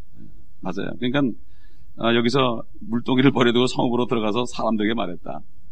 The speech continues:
이 사람이 지금 전도할 입장이니까? 입장이 아니잖아요. 전도는 성령이 충만해서 다 잊어버려야 돼. 내 모습도 잊어버려야 돼. 지난번에 갔을 때도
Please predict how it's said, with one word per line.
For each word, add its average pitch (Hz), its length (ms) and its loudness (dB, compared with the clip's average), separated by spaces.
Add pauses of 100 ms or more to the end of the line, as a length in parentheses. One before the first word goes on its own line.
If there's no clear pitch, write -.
(540)
이 147 100 -2
사람이 175 260 6
지금 190 160 4
전도할 139 380 4
입장이니까? 120 500 2 (800)
입장이 147 280 0
아니잖아요. 101 500 0 (360)
전도는 117 540 0 (260)
성령이 123 440 0
충만해서 123 480 -2
다 120 100 0
잊어버려야 120 320 -2
돼. 98 60 -4
내 120 120 4
모습도 117 280 2
잊어버려야 127 340 0
돼. - 80 -6 (340)
지난번에 113 320 -2
갔을 107 240 -2
때도 117 320 -2